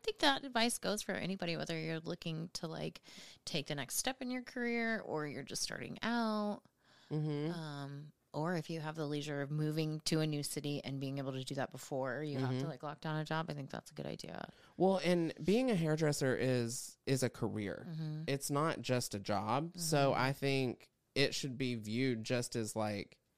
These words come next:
Speaker 1: Yeah.
Speaker 2: a doctor's going in for an
Speaker 1: Yeah.
Speaker 2: interview
Speaker 1: Yeah.
Speaker 2: or,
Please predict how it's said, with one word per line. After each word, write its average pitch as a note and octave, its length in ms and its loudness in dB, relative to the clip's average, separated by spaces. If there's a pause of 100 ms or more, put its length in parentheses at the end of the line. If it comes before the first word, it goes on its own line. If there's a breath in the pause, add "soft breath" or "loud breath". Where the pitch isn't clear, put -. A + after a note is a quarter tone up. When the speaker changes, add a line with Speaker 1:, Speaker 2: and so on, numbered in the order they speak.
(340)
Speaker 1:
Yeah. E3 180 0
Speaker 2:
a D3+ 120 4
doctor's D#3 480 4
going G2 260 0
in F#2+ 140 -4
for G#2 180 0
an F#2 80 0
Speaker 1:
Yeah. F2+ 60 0 (240)
Speaker 2:
interview F#2+ 180 0
Speaker 1:
Yeah. F2 60 -2
Speaker 2:
or, A2 840 2